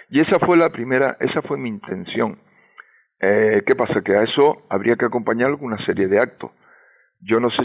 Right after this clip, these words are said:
si la gente será conocedora que Tenerife ya celebró en su momento el cincuenta aniversario de, de la constitución de, de, de esa federación, y lo celebró solo Tenerife porque nadie, nadie más tomó esa iniciativa, nadie más se sumó a sus actos.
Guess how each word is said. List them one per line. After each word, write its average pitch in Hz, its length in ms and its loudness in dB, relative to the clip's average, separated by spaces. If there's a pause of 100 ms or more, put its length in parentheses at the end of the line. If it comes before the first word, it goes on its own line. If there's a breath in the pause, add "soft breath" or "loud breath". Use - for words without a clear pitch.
si 127 80 -2
la 113 140 2
gente 120 320 -2
será 110 200 2
conocedora 117 680 2
que 101 100 -2
Tenerife 120 640 0 (720 soft breath)
ya 135 340 2
celebró 127 320 4
en 135 80 -2
su 131 140 -6
momento 131 360 0
el 127 60 0
cincuenta 123 540 -4
aniversario 113 640 0 (480 soft breath)
de, 98 760 0
de 95 140 0
la 101 80 0
constitución 101 500 -4
de, 110 220 4
de, 98 260 -2 (100)
de 95 160 -6
esa 98 180 -4
federación, 143 520 -2 (400 soft breath)
y - 120 -2
lo 101 100 2
celebró 98 400 2
solo 131 280 0
Tenerife 135 560 0 (400 soft breath)
porque 104 280 -2
nadie, 135 340 0 (240)
nadie 120 380 -2
más 143 340 -2
tomó 104 300 -4
esa - 180 -8
iniciativa, 98 640 -6 (320 loud breath)
nadie 117 320 0
más 151 320 -2
se 110 100 -2
sumó 104 300 -4
a 101 40 -4
sus - 260 -8
actos. - 340 -8